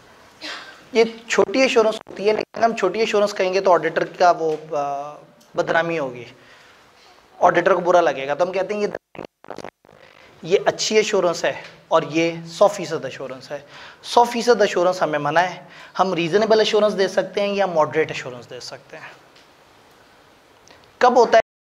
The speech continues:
है ये depend करता है आपके पास time कितना था, depend करता है assignment क्या थी।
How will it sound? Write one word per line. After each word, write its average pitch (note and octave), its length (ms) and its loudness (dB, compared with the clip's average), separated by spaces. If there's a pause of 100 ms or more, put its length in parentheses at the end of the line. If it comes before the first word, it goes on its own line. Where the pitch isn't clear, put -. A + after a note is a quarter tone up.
(300)
है A3 140 2
ये A3+ 60 2
depend G3+ 380 -2
करता F#3+ 280 0
है G#3 100 2
आपके F3 400 -2
पास F#3 280 -2
time F3 240 -2
कितना F#3+ 360 -4
था, F#3 140 0
depend E3+ 320 -4
करता F3 300 -2
है E3 60 2
assignment D#3 500 -6
क्या C3 160 -8
थी। - 220 -20